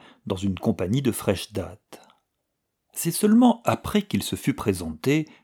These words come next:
que le postulant avait été informé qu'il devait posséder une qualité indispensable, coût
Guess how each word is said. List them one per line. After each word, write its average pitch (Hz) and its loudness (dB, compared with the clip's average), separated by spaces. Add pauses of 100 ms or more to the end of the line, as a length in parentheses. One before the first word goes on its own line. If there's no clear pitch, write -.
(200)
que 110 0
le 98 0
postulant 110 -2
avait 98 2
été 98 -2
informé 107 -2
qu'il 95 -4
devait 107 2
posséder 151 -2
une 113 4
qualité - 0
indispensable, 95 -4 (380)
coût 175 4